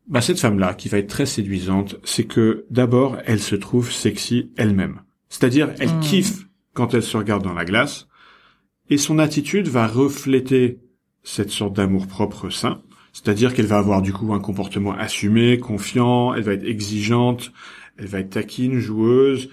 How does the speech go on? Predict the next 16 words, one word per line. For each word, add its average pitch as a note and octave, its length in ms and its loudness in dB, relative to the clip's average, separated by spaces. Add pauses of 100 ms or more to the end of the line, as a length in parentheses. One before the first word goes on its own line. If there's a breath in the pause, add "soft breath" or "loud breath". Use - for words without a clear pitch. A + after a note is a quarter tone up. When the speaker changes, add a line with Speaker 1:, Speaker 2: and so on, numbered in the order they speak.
(280 loud breath)
Speaker 1:
peut-être A2 260 -6
parfois - 320 -4
minaudée, G#2+ 800 2
euh, G#2 360 2
parce G#2 180 -8
qu'elle G#2 100 -4
va G#2 120 -2
jouer A2 260 2
avec G#2+ 180 2
sa G#2 140 -6
féminité. G#2+ 720 0 (380 loud breath)
Du - 100 0
coup, F#3+ 300 2
on D3 160 2
sent G3+ 480 0 (480)
que C#3 340 2